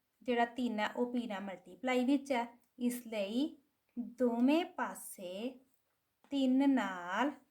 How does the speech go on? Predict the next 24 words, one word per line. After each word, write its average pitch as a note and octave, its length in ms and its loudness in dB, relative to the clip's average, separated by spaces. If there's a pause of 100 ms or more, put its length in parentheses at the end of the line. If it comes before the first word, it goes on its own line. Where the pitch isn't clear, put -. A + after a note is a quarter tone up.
(1200)
ਭਾਗ A3 460 -2 (500)
ਕਰਨ F#3 460 -8 (440)
'ਤੇ G#3+ 140 -10 (1300)
ਤਿੰਨ A3+ 340 -2
ਪੀ B3+ 220 0
ਬਟਾ A#3 380 0 (140)
ਤਿੰਨ B3+ 380 2 (440)
ਬਰਾਬਰ A3+ 580 0
ਜ਼ੀਰੋ G3 300 -8
ਬਟਾ A#3+ 240 0
ਤਿੰਨ, C4+ 380 0
ਤਿੰਨ A#3 220 -4
ਨਾਲ F#3+ 160 -6 (120)
ਤਿੰਨ F#3+ 160 -12
ਕੱਟਿਆ A#3 440 -4
ਗਿਆ A#3 220 0
ਤੇ B3 140 -4
ਪੀ G#3 340 -14
ਬਰਾਬਰ F#3+ 460 -6
ਜ਼ੀਰੋ F#3+ 340 -10
ਸਾਡਾ F#3+ 400 -4 (600)
ਆਨਸਰ G#3 380 -6
ਆ E3+ 140 -14
ਗਿਆ। F3+ 320 -6